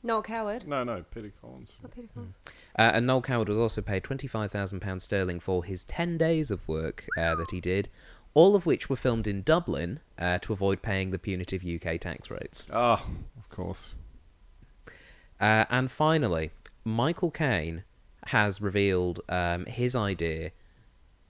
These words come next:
Speaker 3: for what, uh, Charlie Croker's great idea was at the end of the film.
Speaker 1: Mm.
Speaker 3: So, so Michael Caine's had time to think about this.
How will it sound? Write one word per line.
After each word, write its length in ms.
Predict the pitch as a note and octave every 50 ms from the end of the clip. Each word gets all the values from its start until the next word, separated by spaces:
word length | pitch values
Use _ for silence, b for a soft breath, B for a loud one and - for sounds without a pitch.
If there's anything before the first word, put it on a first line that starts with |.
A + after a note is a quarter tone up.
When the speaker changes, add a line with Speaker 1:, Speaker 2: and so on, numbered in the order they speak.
| _ _ - - _ -
Speaker 3:
for 260 | - - - G#2+ F#2+ F2+
what, 300 | E2+ G2 G2 F#2+ - - - -
uh, 220 | F#2+ F#2 F2+ F2+
Charlie 340 | - - - G#2 G2 F#2+ F2+
Croker's 400 | - - G#2 F#2 F2 - F#2+ F2
great 240 | - - F2+ F2+ -
idea 340 | - F2 F2 E2 F2 E2+ E2
was 160 | D#2+ E2+ D#2+
at 80 | E2+ -
the 100 | - D#2+
end 160 | D#2+ D#2+ D#2
of 60 | D2
the 60 | - D#2+
film. 340 | - - A1+ G1+ - G2 - - - - _ -
Speaker 1:
Mm. 60 | F#3+ F#3
Speaker 3:
So, 420 | E3+ G2+ F2 F2 F2 E2 E2 - - _ _ _ _ _
so 220 | - - F2+ E2+
Michael 260 | F#2+ A2 A#2+ A#2 -
Caine's 280 | - - A2+ G#2+ G2 -
had 120 | G2 F2
time 220 | - A2+ A2+ A2 G#2+
to 80 | -
think 240 | F#2+ - F#2+ F2 -
about 260 | E2+ E2 E2 D#2+ -
this. 260 | - E2+ E2+ - -